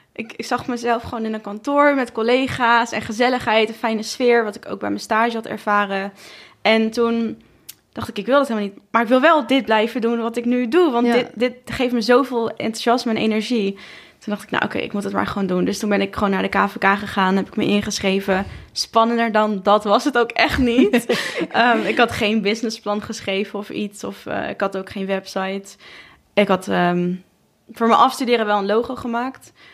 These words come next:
Speaker 1: maar ik schreef me dus in, in de, in de, in december van mijn laatste jaar. Dus ik moest
Speaker 2: Mhm.
Speaker 1: nog een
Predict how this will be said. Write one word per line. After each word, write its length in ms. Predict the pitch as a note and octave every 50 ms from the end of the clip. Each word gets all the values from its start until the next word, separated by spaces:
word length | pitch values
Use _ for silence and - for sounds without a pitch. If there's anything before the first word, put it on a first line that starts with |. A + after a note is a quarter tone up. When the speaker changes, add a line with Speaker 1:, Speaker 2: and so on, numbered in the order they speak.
| - _ _
Speaker 1:
maar 220 | - G#3 G#3 G3+
ik 100 | G#3 G3+ - - _ _ _
schreef 320 | - - - A3+ G#3 A3+ A3+
me 140 | A#3 A#3 G#3+
dus 180 | A3 A3 -
in, 380 | - G3 G#3+ G#3+ A3 G#3+ G#3 - -
in 160 | G#3+ G#3 G#3
de, 240 | G3+ G3+ G3+ G#3 - - _
in 340 | - G#3 G3+ G3 G3 G3 F#3+
de, 160 | F#3+ F#3+ F#3+ F#3+ F#3+ F#3+ G3 G3 G3 - -
in 160 | - - G#3 G3
december 460 | G3 G#3 - - G#3+ A3 A3+ G#3 G#3+
van 120 | - G3+
mijn 120 | G3 G3 G3
laatste 360 | G3 G3 G3+ - - - F#3+
jaar. 300 | F3+ F3 - - - -
Dus 100 | G3+ G3
ik 80 | G3+
moest 120 | G3 G3+ G#3
Speaker 2:
Mhm. 80 | F#3+
Speaker 1:
nog 100 | G#3 G#3+
een 80 | G#3+ G3+